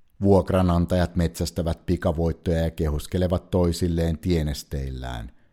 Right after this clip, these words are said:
Todellisuus on toinen, sillä asiakkaita saapuu kesän mittaan harvakseltaan ja asunnot ammottavat loppuvuoden tyhjillään.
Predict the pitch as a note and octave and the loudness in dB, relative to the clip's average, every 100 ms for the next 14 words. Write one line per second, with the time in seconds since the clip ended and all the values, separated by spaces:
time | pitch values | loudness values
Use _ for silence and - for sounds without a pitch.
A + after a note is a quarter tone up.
0 | _ _ - G2+ F#2+ E2+ E2 G2 F2 F#2 | _ _ 2 4 6 2 0 -2 0 2
1 | F2+ - E2 D2 C#2 B1+ - _ _ - | 0 2 0 0 -4 -6 -10 _ _ -4
2 | G2+ G2 G#2 G2 F2+ D2+ - E2+ E2 F2 | -2 0 2 0 2 -2 -2 -2 -2 0
3 | G2+ F#2 - E2+ D2 F#2 F#2+ F2 E2+ D#2 | 2 2 2 -2 0 0 2 2 2 -2
4 | - D2+ D2+ F2+ F2 E2+ E2 - E2+ D#2 | -4 -4 -2 0 2 0 -4 -4 -4 -4
5 | - E2 D#2+ - - _ - F#2+ E2 E2 | -4 -2 -2 -6 -16 _ -2 -2 0 -4
6 | E2+ D#2 D#2 - G2 F2+ E2 - - E2 | -2 -2 -4 -4 0 2 0 -2 -4 -2
7 | E2+ G2+ F2+ - F2+ D#2+ E2 D#2+ F2+ - | -2 0 0 0 -4 -2 -2 0 -2 0
8 | E2 C2+ C#2+ C2 A#1+ B1 A1+ | -2 -2 -4 -6 -8 -10 -10